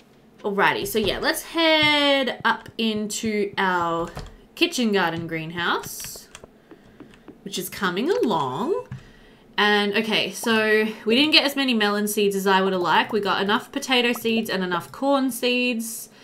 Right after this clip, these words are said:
Didn't get as many parsnip seeds as I was like. Plenty of cranberry seeds. Uh, the beets we've already got planted.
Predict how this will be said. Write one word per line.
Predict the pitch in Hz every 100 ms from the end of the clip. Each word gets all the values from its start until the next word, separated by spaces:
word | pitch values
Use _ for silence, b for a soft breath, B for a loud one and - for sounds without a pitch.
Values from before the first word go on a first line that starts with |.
| B B B -
Didn't | 262 339
get | 339 277
as | 269
many | 277
parsnip | 226 - 208 240 190 -
seeds | - 170 165
as | 165
I | 156
was | 151 151
like. | 165 147 190 240 - - - _ b b b b
Plenty | - - 269 277
of |
cranberry | - 247 214 214 202
seeds. | 202 202 190 220 294 359 - - - - - - b b b b b b b _ - _ - -
Uh, | 214 226 226
the | 220
beets | 277 302 294 - -
we've | 247
already | 233 226
got | 214
planted. | - 220 196 190 196 202 190 185